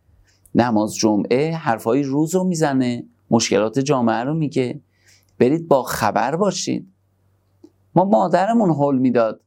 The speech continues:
با بابامون بریم نماز جمعه. یعنی مادر انقدر مؤثره؟ بله مؤثره،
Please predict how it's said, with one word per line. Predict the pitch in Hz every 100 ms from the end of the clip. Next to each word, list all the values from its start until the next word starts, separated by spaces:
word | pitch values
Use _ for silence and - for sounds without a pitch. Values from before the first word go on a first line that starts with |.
| _ _ _ _ _ _ _ _ - -
با | 123
بابامون | 120 120 120 113 113 117 110 104
بریم | 113 110 113
نماز | 104 101 101 -
جمعه. | 92 85 - 87 - _ _ _ _ _ _ _ _ _ _ _ -
یعنی | 143 175
مادر | 190 165 156 175 196 -
انقدر | 170 175 190
مؤثره؟ | 196 156 - - 180 165 151
بله | 156 110 110 135
مؤثره، | 135 110 - 123 131 160 151